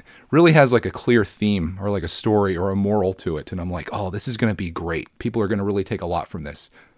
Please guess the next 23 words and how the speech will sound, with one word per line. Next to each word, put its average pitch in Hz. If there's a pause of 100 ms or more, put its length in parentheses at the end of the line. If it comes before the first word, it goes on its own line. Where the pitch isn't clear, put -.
(200)
This 151
week, - (640)
I 131
really 147
feel 147
like 127
this 123
episode 123
is 110
just 117
me 113
talking 107
about 101
my 95
week, 95
but 113
if 123
that's 143
something -
that 165
you're 156
interested 151
in, 87